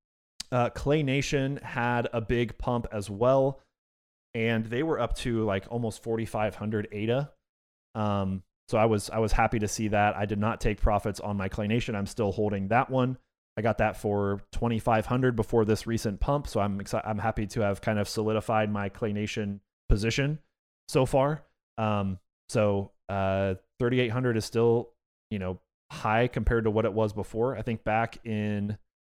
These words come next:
May, minimum sale price was three K. Yeah, so it was, it was teasing, like, thirty-five hundred, you know, three thousand earlier. And now we're kinda seeing a spike again. I think there's some exciting things on the horizon for Clay Nation. Definitely do not sleep on them.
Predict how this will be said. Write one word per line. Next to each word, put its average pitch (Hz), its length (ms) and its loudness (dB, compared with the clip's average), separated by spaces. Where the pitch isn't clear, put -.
May, 117 540 0
minimum 117 320 0
sale 110 240 0
price 107 280 0
was 107 140 -6
three 110 240 -4
K. 107 240 4
Yeah, 110 220 2
so 123 160 -2
it 143 100 -2
was, 160 200 2
it 147 80 0
was 156 120 2
teasing, 127 480 -2
like, 98 280 -6
thirty-five 110 440 -2
hundred, 107 460 -2
you 98 80 -6
know, 87 80 -6
three 107 180 -6
thousand 101 440 -2
earlier. 123 400 0
And 107 300 0
now 104 180 2
we're 104 80 2
kinda 107 200 0
seeing 104 220 -4
a 98 60 -2
spike 101 240 -2
again. 110 360 0
I 117 80 0
think 160 100 0
there's 135 160 -2
some 110 240 -2
exciting 120 400 0
things 127 320 -2
on 120 200 -2
the 123 80 2
horizon 120 480 2
for 143 120 0
Clay 139 200 0
Nation. 143 480 0
Definitely 131 420 2
do 117 140 0
not 110 200 -2
sleep 120 240 -2
on 127 140 0
them. 127 300 -2